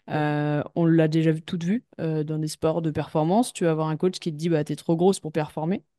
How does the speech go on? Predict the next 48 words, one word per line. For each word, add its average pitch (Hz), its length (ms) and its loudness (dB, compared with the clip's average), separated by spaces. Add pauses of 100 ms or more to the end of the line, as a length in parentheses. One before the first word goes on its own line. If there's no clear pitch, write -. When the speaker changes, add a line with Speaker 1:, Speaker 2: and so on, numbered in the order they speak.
(280)
Speaker 2:
Qu'est-ce - 180 -6
qu'il 160 180 -6
en 160 60 -2
sait ? 165 200 -4
Il 147 60 -4
en 139 80 -4
sait 151 140 -8
rien, 151 200 -2
mais 139 220 -4
pour 151 180 -6
lui, 156 280 0
euh, « 127 60 -6
T'es 151 100 -6
trop - 180 -4
grosse 170 200 -2
pour - 160 -14
performer. » 156 460 -2 (400)
J'avais 160 220 0
une 175 80 2
athlète, 170 580 -2
euh, 160 80 0
qui 151 140 -4
était 156 160 -4
venue 156 140 0
me 156 60 0
voir, 190 220 4
une 175 100 2
athlète 180 260 -4
qui 165 120 -8
faisait 156 140 -2
du 156 120 -8
canoë-kayak 156 520 0
et - 20 0
qui 196 140 -8
s'était, 156 460 -4
euh, 139 200 -4
qualifiée 165 460 -4
pour, 151 300 -10
euh, 151 100 -12 (500)
enfin, - 100 -6
qui 139 140 -6
cherchait 185 300 0
la 190 100 4
qualification 165 600 0
pour 175 100 -2
les 156 80 2
Jeux 165 220 0
Olympiques. 147 400 -6